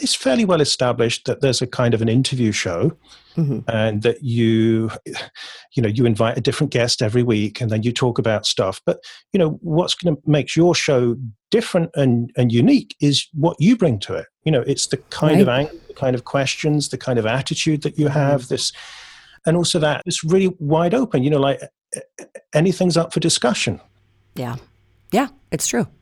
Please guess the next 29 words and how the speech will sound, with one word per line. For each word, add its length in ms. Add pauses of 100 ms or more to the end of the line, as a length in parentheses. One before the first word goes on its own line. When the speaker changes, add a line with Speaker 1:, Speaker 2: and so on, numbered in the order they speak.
(100)
Speaker 2:
And 80
that's 160
what 100
keeps 260
it 140
fun. 300 (680)
Because 300
Speaker 1:
Right, 60
Speaker 2:
if 60
it 100
were 100
Speaker 1:
right. 60
Speaker 2:
the 80
same 380
topic 500
every 260
single 360
week 380 (300)
or, 80 (320)
Speaker 1:
Mm-hmm. 40 (120)
Speaker 2:
or 160
all 260
the 100
time, 400
I 140
would 240
be 120
so 320
bored 440